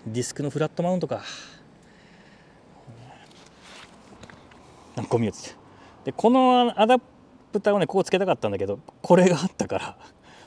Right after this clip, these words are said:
ここにつけました。す、すげえな、これ。こんなの。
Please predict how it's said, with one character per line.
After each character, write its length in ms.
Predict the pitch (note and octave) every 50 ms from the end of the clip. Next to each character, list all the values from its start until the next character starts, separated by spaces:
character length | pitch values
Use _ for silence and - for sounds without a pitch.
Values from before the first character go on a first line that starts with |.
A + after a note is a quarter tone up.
| - _
こ 80 | - C#3+
こ 80 | D#3+
に 80 | C#3+ A2
つ 20 |
け 60 | - -
ま 80 | F#2
し 60 | -
た。 60 | - - - - - - - - - - - _ _ _ - - - - _ - - _ _ _ _ _ _ _ _ _ _ _ - - _ _ - - - - - - - - - - - - - - - - - -
す、 380 | - - - - - A#2 A2 G#2+ - - - - - - - - -
す 440 | - - - - - A2 G#2+ A2 A#2
げ 100 | D#3+ A#3
え 60 | A#3
な、 100 | F3+ B2+
こ 60 | G#2
れ。 60 | G2 F#2 - -
こ 80 | - D#3
ん 160 | E3+ F3+ F#3
な 80 | F#3 F#3
の。 140 | D#3 A2+